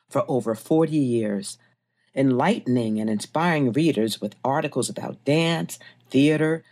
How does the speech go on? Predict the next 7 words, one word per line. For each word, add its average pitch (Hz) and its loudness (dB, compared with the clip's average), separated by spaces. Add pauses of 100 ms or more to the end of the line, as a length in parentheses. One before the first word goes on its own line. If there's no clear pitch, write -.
(220)
music, 156 2 (280)
art, 143 0 (200)
photography, 143 -2
education, 151 -2 (200)
politics, 190 -2
and 156 0
more. 113 0